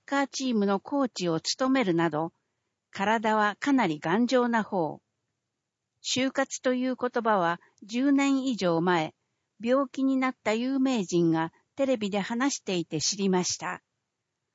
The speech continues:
病気にかかったら考え始めるイメージですね、と話します。今回、市で配布しているエンディングノートを使っ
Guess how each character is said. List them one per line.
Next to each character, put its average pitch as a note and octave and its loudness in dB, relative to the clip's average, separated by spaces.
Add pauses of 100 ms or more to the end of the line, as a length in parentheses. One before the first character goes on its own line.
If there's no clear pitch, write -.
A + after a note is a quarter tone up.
(240)
病 C4 0
気 C#4 -4
に C4+ 2
か C4 -6
か C4+ -4
っ B3+ -4 (100)
た F#3+ -2
ら E3+ -2
考 C4 2
え C4+ 2
始 B3+ -4
め B3 2
る A#3+ -2
イ A#3+ -2
メ B3+ 4
ー F#3 2
ジ D3 -6
で D3+ -6
す - -8
ね、 E3 -2 (420)
と C4+ 0
話 E3+ 4
し F3 2
ま D#3 4
す。 - -12 (1200)
今 B3 2
回、 F3+ -2 (320)
市 C4+ -2
で F#3+ 2
配 G#3+ -2
布 A3 -4
し - -8
て G#3 -2
い G3+ -2
る F#3+ -4
エ A#3+ 2
ン C4+ 6
デ C#4+ 0
ィ C#4 4
ン C#4 6
グ C#4 4
ノ C4+ 2
ー - -8
ト D3 -4
を C#3+ -4
使 - -4
っ F#3 -2